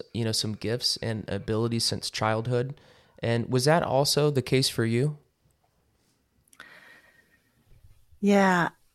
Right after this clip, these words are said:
Speaker 2: absolutely. Um, I came into this world with many, many memories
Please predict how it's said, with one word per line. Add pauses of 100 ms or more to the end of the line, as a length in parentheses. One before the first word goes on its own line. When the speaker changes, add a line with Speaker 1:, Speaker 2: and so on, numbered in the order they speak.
(140)
Speaker 2:
absolutely.
Um, (140)
I (320)
came
into
this
world (340)
with (180)
many,
many
memories